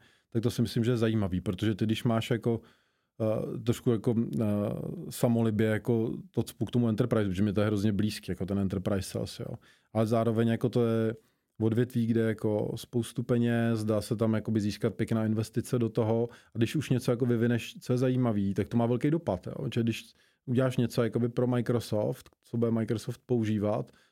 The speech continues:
tak se to dotkne jako obrovského množství lidí. A vždycky ta tvoje hodnota na tom trhu je definovaná tím, kolika lidem ty pomůžeš vyřešit problém, nebo kolika ty li-, lidem pomůžeš. Jo, a vlastně ty,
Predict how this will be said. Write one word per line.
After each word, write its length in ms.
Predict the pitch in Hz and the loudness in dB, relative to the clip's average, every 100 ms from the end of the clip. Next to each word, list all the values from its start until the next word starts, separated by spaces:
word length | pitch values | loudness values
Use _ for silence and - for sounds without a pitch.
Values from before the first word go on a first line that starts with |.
| _ | _
tak 200 | - 117 | -6 -4
se 120 | - | -2
to 140 | 117 135 | 0 0
dotkne 340 | 120 - 127 | 0 0 -2
jako 180 | 117 131 | 0 0
obrovského 440 | 120 123 117 127 | 0 0 0 0
množství 320 | 120 113 131 123 | 0 0 -2 0
lidí. 240 | 113 92 | 0 -2
A 60 | 113 | 0
vždycky 300 | 107 - 120 | -2 -2 -2
ta 120 | 180 | 0
tvoje 240 | 120 127 | 0 2
hodnota 560 | 117 120 127 - 101 104 | 2 2 0 0 0 2
na 100 | 104 | 0
tom 200 | 131 127 | 0 0
trhu 240 | 120 107 | 2 2
je 60 | 120 | 2
definovaná 600 | 113 - 120 117 120 123 | 0 0 0 2 0 0
tím, 260 | 117 113 117 - _ | 0 -2 -2 -10 _
kolika 340 | - 123 127 135 | 0 0 2 0
lidem 340 | 117 117 120 | 2 2 2
ty 140 | 117 | 0
pomůžeš 260 | 113 113 117 | 0 0 2
vyřešit 260 | 107 110 120 | 0 0 0
problém, 360 | 113 101 98 | 0 0 0
nebo 140 | 98 101 | 0 0
kolika 280 | 117 113 110 | 0 -2 -2
ty 100 | 120 | -2
li-, 200 | 131 135 | -2 0
lidem 220 | 113 117 | 0 0
pomůžeš. 560 | 120 113 107 92 - - _ _ _ _ 110 | 2 2 0 -4 -10 -20 _ _ _ _ -4
Jo, 120 | 107 | -2
a 60 | 120 | 0
vlastně 280 | 120 - | 0 0
ty, 240 | 120 139 | 0 0